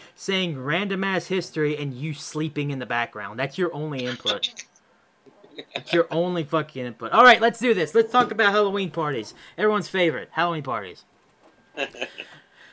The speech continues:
Speaker 1: So by the nineteen twenties and nineteen thirties, Halloween had become a s-,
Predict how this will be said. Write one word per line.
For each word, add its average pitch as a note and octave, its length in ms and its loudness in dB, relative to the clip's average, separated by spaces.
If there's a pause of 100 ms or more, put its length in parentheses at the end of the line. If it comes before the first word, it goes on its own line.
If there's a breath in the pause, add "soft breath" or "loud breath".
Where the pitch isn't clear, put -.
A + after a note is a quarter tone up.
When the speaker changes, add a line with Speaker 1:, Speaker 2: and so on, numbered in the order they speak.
Speaker 1:
So A#3 160 4
by A3 140 8
the G#3 80 8
nineteen B3 420 2
twenties A#3+ 360 0
and G#3+ 80 0
nineteen A3 340 0
thirties, G#3 440 2
Halloween G3+ 380 2
had F#3 120 0
become F#3 240 -2
a E3+ 100 -2
s-, - 240 -10